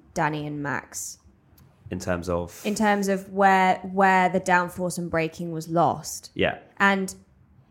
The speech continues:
Speaker 1: Max didn't move under braking as much as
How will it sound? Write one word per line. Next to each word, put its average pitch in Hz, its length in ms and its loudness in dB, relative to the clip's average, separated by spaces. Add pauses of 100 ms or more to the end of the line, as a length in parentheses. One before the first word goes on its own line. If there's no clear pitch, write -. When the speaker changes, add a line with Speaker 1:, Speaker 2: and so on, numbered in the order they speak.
(140)
Speaker 1:
Max 247 460 2
didn't 202 400 0
move 190 400 0
under 170 240 -4
braking 165 640 0
as 151 180 -8
much 160 340 -6
as 151 340 -6